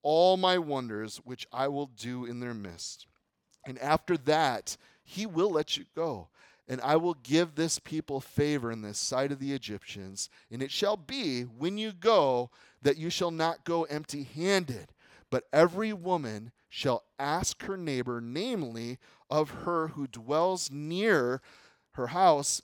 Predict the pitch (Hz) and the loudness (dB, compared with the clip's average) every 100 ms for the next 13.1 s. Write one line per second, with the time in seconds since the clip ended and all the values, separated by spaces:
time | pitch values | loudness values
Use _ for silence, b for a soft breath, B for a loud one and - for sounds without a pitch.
0 | - 156 180 180 185 160 151 - 151 143 | 2 4 4 0 -4 -4 -4 -4 -4 -4
1 | 117 - 147 175 - 180 160 131 - 147 | -6 -2 0 0 -2 -6 -6 -8 -8 -4
2 | 143 127 117 - - - - - 165 175 | -2 -4 -8 -16 -20 -20 -20 -12 -2 2
3 | 185 180 127 101 82 b b b b 135 | 4 4 0 -14 -18 b b b b -10
4 | 151 180 - 175 147 - 196 - 196 180 | -6 -4 0 0 0 -2 -2 2 2 0
5 | - 147 160 160 143 127 - - 139 165 | -2 2 2 2 -2 -6 -6 -6 -4 -4
6 | 185 190 - b b b 151 180 185 147 | -6 -12 -16 b b b -8 0 0 0
7 | 110 107 101 98 101 - b b - - | -2 -4 -8 -8 -8 -10 b b -10 -2
8 | 147 143 131 131 165 160 - - 123 135 | 0 0 -2 -6 -4 -4 -6 -6 -4 -2
9 | 139 139 131 143 156 - - - - - | -2 -2 -4 -6 -6 -10 -16 -16 -16 -16
10 | - - - _ _ _ _ _ - - | -16 -16 -16 _ _ _ _ _ -20 -20
11 | b b - 185 240 208 156 175 165 151 | b b -10 -6 0 0 2 0 0 -4
12 | 156 147 - 127 - - 131 - 120 104 | -8 -8 -8 -10 -10 -8 -10 -8 -10 -10